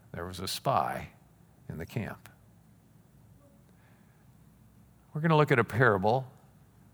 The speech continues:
that talks about, uh, different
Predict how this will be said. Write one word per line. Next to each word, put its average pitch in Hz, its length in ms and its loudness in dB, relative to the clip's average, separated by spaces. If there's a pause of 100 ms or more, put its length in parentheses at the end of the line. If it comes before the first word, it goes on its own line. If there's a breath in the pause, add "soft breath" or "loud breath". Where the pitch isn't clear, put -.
(160)
that 107 220 4 (260)
talks - 400 0
about, 76 480 2 (520 soft breath)
uh, 104 280 2 (680)
different 135 420 0